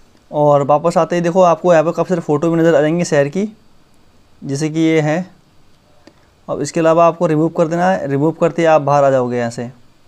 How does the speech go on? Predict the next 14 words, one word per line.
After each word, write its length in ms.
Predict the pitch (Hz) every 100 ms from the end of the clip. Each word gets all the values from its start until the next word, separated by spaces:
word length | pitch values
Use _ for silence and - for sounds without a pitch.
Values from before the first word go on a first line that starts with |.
| _ _ 139
लोकेशन 360 | 131 127 127
के 60 | 120
अलावा। 320 | 120 117 117 117 _ _ _ _ - - -
दोस्तों, 260 | 160 233
मान 200 | 214 190
लीजिए 260 | 196 202 220
यदि 100 | 214
आपको 220 | 208 202
किसी 180 | 214 220
को 100 | 214
शे-, 360 | 214 214 - 151
अगर 480 | 143 147 180 190
आपको 260 | 196 190 214
किसी, 280 | 202 190